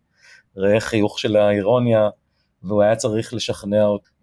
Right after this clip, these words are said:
אה, לגייס איזה ארבע מאות מיליון שקל לתקציב תוכנית התקשוב הלאומית המפורסמת. ואז הוא אמר לי, "דובי, תשמע, אתה פיתחת את עת הדעת, וזה פועל בשכונת התקווה, בבית ספר מהמם ומקסים,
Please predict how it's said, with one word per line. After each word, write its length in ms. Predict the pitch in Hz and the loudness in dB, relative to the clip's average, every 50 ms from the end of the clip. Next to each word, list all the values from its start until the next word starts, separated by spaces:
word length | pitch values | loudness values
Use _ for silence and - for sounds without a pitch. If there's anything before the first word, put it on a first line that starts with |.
| - | -6
אה, 480 | 104 101 101 98 98 98 98 98 98 98 | -4 -2 0 0 0 0 0 0 -2 -2
לגייס 440 | 95 98 95 90 101 101 101 104 - | -4 -4 -4 -2 0 0 0 -2 -4
איזה 160 | 120 98 104 | -4 -2 -2
ארבע 200 | 104 90 92 104 | 0 0 0 -2
מאות 160 | 104 110 110 110 | -2 -2 -2 -2
מיליון 180 | 107 104 104 | -2 -2 -2
שקל 240 | - - 107 - 113 | -2 -4 -6 -6 -6
לתקציב 540 | 107 98 - 104 _ - - 110 107 101 101 _ | -8 -8 -8 -12 _ -12 -8 -8 -6 -8 -8 _
תוכנית 280 | - - - 120 120 - | -14 -8 -4 -4 -4 -4
התקשוב 380 | - - - - 160 151 147 | -8 -8 -4 -2 0 0 2
הלאומית 400 | - - 196 220 262 269 262 262 | 2 2 4 4 2 2 2 0
המפורסמת. 840 | 185 135 - - 127 113 - 120 107 98 98 95 90 _ _ _ _ _ _ _ _ _ _ - - _ - | -4 -4 -4 -6 -8 -6 -2 -2 -2 -2 -2 -6 -8 _ _ _ _ _ _ _ _ _ _ -20 -20 _ -4
ואז 180 | 95 110 123 127 | 0 0 2 2
הוא 80 | 139 131 | 2 2
אמר 180 | 135 147 147 | 2 2 2
לי, 120 | 143 143 131 | 2 0 2
"דובי, 300 | 120 151 170 160 147 147 | 2 2 2 2 2 -2
תשמע, 240 | - 135 - 156 143 | -4 -4 -2 0 0
אתה 160 | 135 139 139 | 2 0 0
פיתחת 380 | 131 - 143 - 135 131 - - | -2 -2 -2 -2 -2 -2 0 -2
את 160 | 135 127 - | -2 0 0
עת 120 | 120 120 135 | -2 -2 -2
הדעת, 380 | 117 104 135 156 160 151 - | 0 2 2 2 2 0 0
וזה 160 | 120 101 113 | -2 -4 -4
פועל 300 | 113 - 113 113 127 127 120 | -4 -2 0 2 2 2 2
בשכונת 1120 | 117 123 120 120 117 117 113 113 113 - _ _ _ _ - - - - 120 117 120 117 127 | 2 2 4 4 4 4 2 0 -2 -4 _ _ _ _ -18 -10 -4 0 0 0 0 -2 -4
התקווה, 380 | 120 - 151 147 147 131 131 | -4 -4 -4 -4 0 -2 0
בבית 280 | 113 113 107 98 101 - | 0 0 -2 -4 -6 -4
ספר 340 | 120 127 - - 131 123 113 | -4 -6 -4 -2 -4 -2 0
מהמם 560 | 113 110 107 107 107 120 139 147 147 139 127 | 0 2 2 2 2 0 0 0 0 0 -2
ומקסים, 540 | 113 110 104 - - - 139 139 139 135 | -2 -4 -4 -4 -6 -6 -6 -4 -6 -6